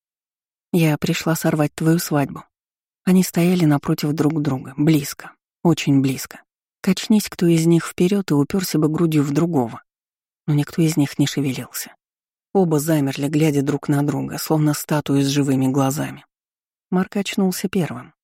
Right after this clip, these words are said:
выдохнул и немного отстранился. Сжал пальцами переносицу, на миг зажмурившись. «Ди, это не смешно». «А я и не смеюсь». Он уронил руку вниз,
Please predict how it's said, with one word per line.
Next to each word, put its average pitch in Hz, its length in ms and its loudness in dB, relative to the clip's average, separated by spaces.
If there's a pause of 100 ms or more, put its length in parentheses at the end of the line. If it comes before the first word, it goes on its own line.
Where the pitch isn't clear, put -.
(340)
выдохнул 170 580 2
и 165 80 2
немного 175 460 4
отстранился. 151 760 -2 (580)
Сжал 143 360 2
пальцами 139 500 0
переносицу, 175 720 0
на 160 140 4
миг 160 180 2
зажмурившись. 143 880 -2 (840)
«Ди, 143 360 2 (340)
это 156 240 2
не 147 140 6
смешно». - 580 -2 (1040)
«А 165 60 0
я 156 140 4
и 151 100 4
не 143 140 2
смеюсь». 156 540 -2 (1200)
Он 185 160 4
уронил 175 440 4
руку 170 280 0
вниз, 139 500 0